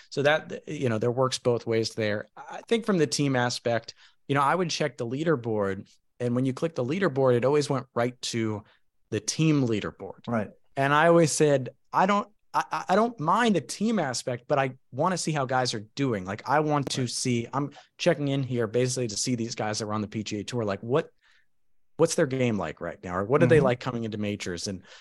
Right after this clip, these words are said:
Speaker 1: you know, they definitely push the team aspect hard. I think that there's a financial incentive for the team aspect. You know, I think that liv was really hoping that the teams would create value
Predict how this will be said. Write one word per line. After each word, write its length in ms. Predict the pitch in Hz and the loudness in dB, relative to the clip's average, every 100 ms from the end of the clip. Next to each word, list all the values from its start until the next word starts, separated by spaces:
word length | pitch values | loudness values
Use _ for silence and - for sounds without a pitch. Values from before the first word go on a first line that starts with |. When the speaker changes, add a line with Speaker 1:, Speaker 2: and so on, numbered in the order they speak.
| _ | _
Speaker 1:
you 100 | 147 | 0
know, 80 | 131 | 4
they 120 | 135 | 4
definitely 400 | 156 170 170 151 - | 4 2 2 0 0
push 340 | - 131 - | -2 -2 -2
the 100 | 123 | -6
team 360 | - - 127 123 | -6 -2 0 2
aspect 500 | 120 - 92 85 - | 0 -2 -6 -6 -4
hard. 380 | 113 117 123 | 0 4 4
I 140 | - 113 | 2 -4
think 220 | 135 127 | -4 -4
that 120 | 120 | -2
there's 300 | 117 113 101 - - _ - | 0 0 -2 -6 -18 _ -2
a 120 | 123 | -2
financial 1040 | - - 135 117 107 117 131 151 147 156 _ _ | -2 -4 -2 0 0 0 -2 -2 -4 -6 _ _
incentive 840 | 147 143 - 147 151 160 170 160 - _ _ | -2 0 0 0 -2 -4 -4 -6 -20 _ _
for 80 | 151 | -2
the 80 | 135 | 0
team 300 | - 156 160 | 0 0 2
aspect. 500 | 160 - 160 156 - | 0 0 -2 -2 -2
You 60 | |
know, 60 | 120 | -2
I 80 | 110 | 0
think 260 | 131 123 127 | 0 -2 0
that 200 | 120 113 | -2 0
liv 180 | 113 113 | -2 -2
was 160 | - | -4
really 220 | 113 113 | -2 -2
hoping 520 | 98 113 110 120 110 107 - - - | -2 -4 -2 -2 -2 -6 -12 -20 -6
that 360 | 117 117 110 107 | 0 2 2 0
the 80 | 113 | -4
teams 380 | - 123 117 113 | -2 -2 -2 -4
would 160 | 110 | -8
create 400 | - 117 110 107 101 | -8 -2 -2 -2 -2
value 600 | 104 101 120 135 156 | 0 2 0 -2 -8